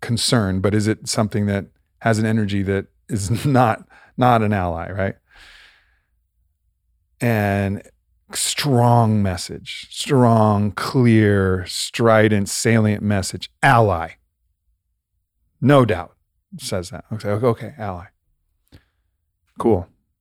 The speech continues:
Forty-five minutes goes by, still chilling there. No ayahuasca experience. It doesn't,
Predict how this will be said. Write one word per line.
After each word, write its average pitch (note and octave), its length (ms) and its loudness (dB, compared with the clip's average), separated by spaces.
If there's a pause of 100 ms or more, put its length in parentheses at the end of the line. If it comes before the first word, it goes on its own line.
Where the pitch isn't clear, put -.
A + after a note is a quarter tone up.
(720)
Forty-five F#2+ 480 -2
minutes G2 280 -2
goes G2 220 -2
by, G2 260 -2
still A2 340 -4
chilling G2+ 360 -2
there. F2+ 240 -8 (480)
No A#2 460 4
ayahuasca G2 540 0
experience. - 600 -12 (120)
It A2 160 -4
doesn't, A2+ 420 2